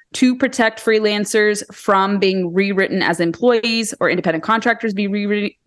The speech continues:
be rewritten as employees, or by, um, protecting workers from being forcibly unionized. That's part of the greater pro Act, but the, the federal rule in question would be to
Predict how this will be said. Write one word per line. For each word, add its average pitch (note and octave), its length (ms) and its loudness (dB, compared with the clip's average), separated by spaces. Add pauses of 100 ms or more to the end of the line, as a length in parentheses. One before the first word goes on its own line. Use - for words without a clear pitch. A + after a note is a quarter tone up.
(140)
be G3 160 0
rewritten G3 580 -2
as F#3 160 0
employees, A3 500 0 (460)
or A#3 300 4
by, F#3+ 440 0 (600)
um, E3 420 0 (320)
protecting A3+ 580 0
workers G3+ 260 0
from G3 160 -2
being F#3 180 2
forcibly G3 480 0
unionized. G3+ 640 0 (260)
That's F#3 120 -4
part B3 260 0
of G#3 140 -2
the F#3 80 0
greater G3 340 0
pro A3 340 0
Act, D#3 300 -2
but - 200 0
the, F#3+ 260 2
the G3 60 -2
federal C4+ 360 2
rule A3 220 2
in F#3+ 140 -2
question G3 440 0
would F3 220 -2
be G3 160 0
to F#3+ 320 0